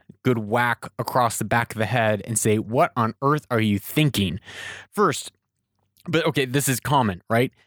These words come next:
This is a common thing that floats around, um, memes on the <laughs> internet, YouTube, social circles. "Don't change.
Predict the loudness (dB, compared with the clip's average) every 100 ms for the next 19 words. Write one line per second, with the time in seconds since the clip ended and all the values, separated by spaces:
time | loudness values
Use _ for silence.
0 | _ 0 2 0 0 0 0 2 0 0
1 | -6 _ _ _ 0 2 2 -2 -4 -2
2 | 2 2 0 -4 -2 0 2 2 2 -2
3 | -4 -14 -20 _ -2 0 2 0 -4 _
4 | -6 0 2 2 0 -2 -2 0 0 2
5 | 0 2 0 -2 -8 -12 _ 0 0 0
6 | 0 2 2 0 -8 -20 -20 -20 _ _
7 | -8 0 0 0 -2 0 0 2 0 0
8 | -2 -4 0 0 2 2 -2 -6